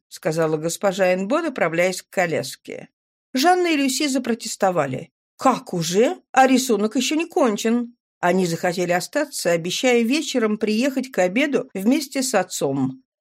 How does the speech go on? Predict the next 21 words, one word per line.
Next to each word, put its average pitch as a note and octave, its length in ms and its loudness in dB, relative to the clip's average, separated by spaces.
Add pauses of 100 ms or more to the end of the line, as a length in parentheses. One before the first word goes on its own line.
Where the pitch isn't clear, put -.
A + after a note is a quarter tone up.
(140)
Господин F3+ 540 0
Энбо F#3 320 2
сел F#3+ 280 0
в - 80 -14
коляску F#3+ 480 -2
вдвоем F3 400 0
с - 20 -4
женой. G#3 440 0 (160)
Он D4 200 2
хотел C#4+ 460 0
расспросить C4 640 -2
Негрели G3+ 500 2
о D3 100 0
ходе F#3+ 380 0
работ. F3+ 500 -2 (540)
«Так E3 260 0
вы F3+ 180 2
поезжайте», — G#3 920 2 (100)
сказал E3 420 -2
господин D#3+ 480 -2
Григор. D#3+ 500 0